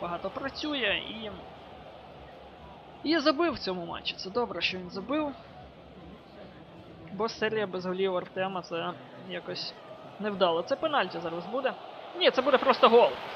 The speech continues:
Схожий дещо гол на той, що нам забили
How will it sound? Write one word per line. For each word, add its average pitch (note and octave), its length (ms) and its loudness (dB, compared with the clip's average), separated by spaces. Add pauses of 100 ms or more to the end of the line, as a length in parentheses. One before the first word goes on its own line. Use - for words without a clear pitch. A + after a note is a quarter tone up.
(300)
Схожий G#3+ 400 8
дещо G3+ 300 4
гол G3 260 6
на F#3 320 4
той, G#3+ 280 2
що - 160 2
нам F#3+ 180 -2
забили F#3+ 460 2